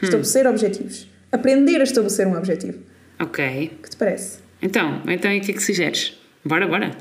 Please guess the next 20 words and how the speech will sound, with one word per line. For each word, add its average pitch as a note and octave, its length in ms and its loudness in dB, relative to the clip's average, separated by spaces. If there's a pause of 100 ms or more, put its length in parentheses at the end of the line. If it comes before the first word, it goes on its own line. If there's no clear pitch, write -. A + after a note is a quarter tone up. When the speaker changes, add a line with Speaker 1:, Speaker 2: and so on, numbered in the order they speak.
(480)
Speaker 1:
Eh, A#3 280 2
sugiro C#4+ 460 4
um, D4 280 2
um D4 40 4
exercício C#4 840 2
que, B3 320 2
que A#3+ 120 -10
tirámos A#3+ 460 2
de G#3+ 80 0
um, A#3 360 4
de G#3 80 0
um A3+ 120 4
livro B3 300 4
e C4 80 4
que - 100 -4
traduzimos G#3+ 500 2
para A3 160 0
português. A#3 540 -4
O G#3+ 100 -2
livro A3 300 0